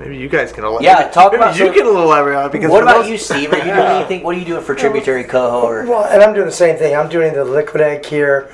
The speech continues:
Speaker 3: the Last Supper, or the Fuse. And, and I don't doctor 'em up until the morning I'm gonna fish 'em. 'Cause just like you said, if you put too
Speaker 1: Yeah.
Speaker 3: much chemical on, you'll cook 'em, turn 'em rock hard, shrivel 'em up. But as I'm gonna have my coffee,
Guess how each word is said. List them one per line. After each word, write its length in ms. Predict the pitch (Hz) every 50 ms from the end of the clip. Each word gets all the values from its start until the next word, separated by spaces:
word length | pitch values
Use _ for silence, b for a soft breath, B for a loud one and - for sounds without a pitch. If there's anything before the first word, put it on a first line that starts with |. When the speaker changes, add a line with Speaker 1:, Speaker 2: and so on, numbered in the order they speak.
| B B B B -
Speaker 3:
the 80 | - 139
Last 340 | 135 131 131 135 131 - -
Supper, 320 | - - - - - 123 131
or 200 | - 156 139 127
the 80 | -
Fuse. 520 | - - - 143 127 123 120 113 113 - - B B B B B B B B
And, 140 | 175 160 -
and 140 | 185 170 170
I 80 | 170 185
don't 180 | 196 190 185
doctor 320 | - 165 151 151 151 - 156
'em 100 | 147 143
up 300 | 135 131 - - - B B B B -
until 260 | 151 139 - 165 151 143
the 60 | 143
morning 260 | 143 143 143 143 139
I'm 60 | 131
gonna 140 | 131 127 120
fish 340 | - - 170 165 160 - -
'em. 140 | 120 - - - B B B B B B B
'Cause 140 | - 160 131
just 120 | 135 -
like 120 | - 143 123
you 60 | 123
said, 200 | - - 170 151
if 60 | - 127
you 80 | 135
put 200 | - - 120 -
too 80 | - 185
Speaker 1:
Yeah. 80 | 170
Speaker 3:
much 140 | 156 - -
chemical 360 | - 185 190 196 - - 147
on, 180 | 127 120 123 135
you'll 100 | 135 120
cook 320 | - - - 160 - -
'em, 160 | 135 123 - - B B B B B B
turn 160 | - - 170 165
'em 100 | 151 147
rock 240 | 147 139 139 139 -
hard, 360 | - 143 139 131 131 127 127
shrivel 400 | - - - 165 156 143 143 143
'em 100 | 139 127
up. 280 | 123 120 120 123 - B B B B B B B B B B B
But 100 | - 170 175
as 100 | 175 165
I'm 80 | 180 170 165
gonna 60 | 156 151
have 120 | 151 151
my 120 | 143 139 135
coffee, 640 | - - 143 139 147 156 151 - - 123 - -